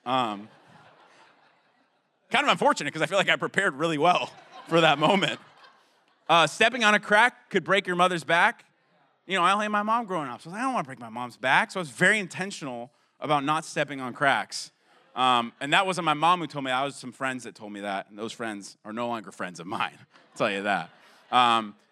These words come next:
and I wasn't superstitious, but in the famous words of Michael Scott, I might have been a little stitious.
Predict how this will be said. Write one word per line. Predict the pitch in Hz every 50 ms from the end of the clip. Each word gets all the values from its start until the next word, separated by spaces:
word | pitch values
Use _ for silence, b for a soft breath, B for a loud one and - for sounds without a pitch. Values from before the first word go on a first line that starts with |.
| _ -
and | 139 156 160
I |
wasn't | 170 190 208 190 196 190
superstitious, | 160 - 226 247 262 233 190 165 - - 160 139 131 - 151 143 139 -
but | 147 147 143
in | 147
the | 139 135
famous | - 165 160 165 156 -
words | 151 151 147 139
of | 143
Michael | 135 143 147 131 139
Scott, | 127 - - 147 143
I | 135
might | 131 135 139 139
have | 135 127
been | 135 131
a | 123
little | 120 127 135 127 110
stitious. | - - 107 92 82 - 80 78 - - -